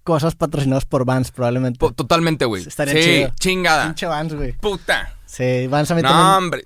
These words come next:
Speaker 2: sí.
Speaker 1: Vans se me hace una muy buena marca también.
Speaker 2: Ah, es una excelente marca, pues, lamentable.
Speaker 1: Lo-
Speaker 2: Sie-,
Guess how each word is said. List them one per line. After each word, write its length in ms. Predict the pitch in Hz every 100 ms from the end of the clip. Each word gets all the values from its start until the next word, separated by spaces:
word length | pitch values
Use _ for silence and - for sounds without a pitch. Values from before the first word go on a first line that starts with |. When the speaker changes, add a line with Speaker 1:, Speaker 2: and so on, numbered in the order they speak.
| -
Speaker 2:
sí. 140 | 117
Speaker 1:
Vans 200 | 113 170
se 60 | 202
me 80 | 202
hace 80 | 196
una 100 | 190
muy 120 | 175
buena 180 | 175 170
marca 260 | 151 139
también. 440 | 143 139 123 120 120 -
Speaker 2:
Ah, 180 | 139 160
es 80 |
una 140 | 117 135
excelente 420 | 123 117 117 113
marca, 300 | 123 127 151
pues, 180 | 98 92
lamentable. 580 | 95 92 90 104 135 - 156
Speaker 1:
Lo- 220 | 131 139
Speaker 2:
Sie-, 140 | 135